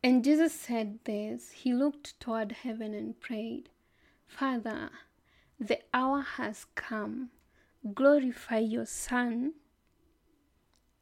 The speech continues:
that your Son may glorify you. For you granted him authority over all people, that he might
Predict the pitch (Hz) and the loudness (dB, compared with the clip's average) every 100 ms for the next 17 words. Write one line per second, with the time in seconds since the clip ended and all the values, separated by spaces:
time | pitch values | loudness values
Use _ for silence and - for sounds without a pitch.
0 | 381 208 247 233 - - _ _ _ _ | -6 2 2 0 -8 -20 _ _ _ _
1 | - 233 240 - 262 254 240 214 202 233 | -4 -2 -2 -2 2 4 2 0 -2 0
2 | 220 214 214 - 220 214 214 220 269 - | 0 0 -6 -10 -8 -6 -6 -8 -12 -16
3 | _ _ _ _ - 254 233 220 - 254 | _ _ _ _ 0 4 4 0 -2 -2
4 | 254 240 - 240 220 - 220 220 226 226 | -2 -4 -4 -4 -4 -4 -4 -2 -2 -4
5 | - 233 220 233 220 214 294 - 233 233 | -6 -6 -6 -8 -4 -6 -6 -4 -4 -4
6 | - 220 233 233 202 233 - 240 233 240 | -8 -8 -6 -6 -4 -4 -2 -2 -2 -6